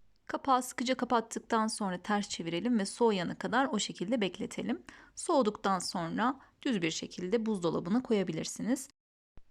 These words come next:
Bu şekilde hazırladığımız marmelatları bozulmadan uzun süre buzdolabında saklayabiliriz. Bu arada kanalıma henüz abone değilseniz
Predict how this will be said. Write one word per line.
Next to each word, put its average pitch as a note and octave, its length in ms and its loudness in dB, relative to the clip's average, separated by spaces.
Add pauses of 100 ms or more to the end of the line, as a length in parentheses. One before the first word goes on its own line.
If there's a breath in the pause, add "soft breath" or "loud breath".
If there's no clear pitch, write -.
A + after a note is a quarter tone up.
(160)
Bu C4+ 100 2
şekilde B3 360 2
hazırladığımız G3+ 680 4
marmelatları F3+ 840 2
bozulmadan G3+ 720 4
uzun A3+ 220 6
süre F#3 300 0
buzdolabında E3 600 2
saklayabiliriz. G3 1000 0 (1300)
Bu A3+ 120 6
arada G3 280 6
kanalıma G#3 380 6
henüz G#3 300 6
abone G3 320 4
değilseniz F#3 680 0